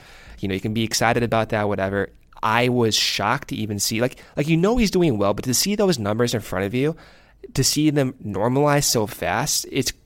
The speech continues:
this, this sport is nuts. Like, I can't believe we're sitting here, which seems like, what, like,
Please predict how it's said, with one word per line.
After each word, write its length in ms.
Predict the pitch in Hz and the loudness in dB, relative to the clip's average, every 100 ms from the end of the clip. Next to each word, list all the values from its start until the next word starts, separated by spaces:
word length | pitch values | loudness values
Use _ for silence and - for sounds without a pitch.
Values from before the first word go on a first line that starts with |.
| _ | _
this, 220 | 139 - | -2 0
this 140 | - 127 | 0 2
sport 440 | - - 156 170 | 0 2 2 2
is 160 | 117 - | 0 -2
nuts. 580 | 101 127 - - - | -2 -2 -2 -4 -4
Like, 80 | - | -2
I 80 | 113 | -2
can't 260 | - 143 143 | 0 0 2
believe 220 | 143 131 | 0 0
we're 60 | |
sitting 340 | 120 - 135 123 | 0 0 0 0
here, 300 | 110 107 - - - - - _ _ - | 0 -2 -4 -10 -20 -20 -20 _ _ -4
which 260 | 143 131 - | -2 0 2
seems 420 | - 147 151 147 | 2 2 2 2
like, 140 | 123 123 104 | -2 -2 -4
what, 280 | 95 67 _ _ - | -4 -4 _ _ -10
like, 280 | 95 87 - | -8 -8 -12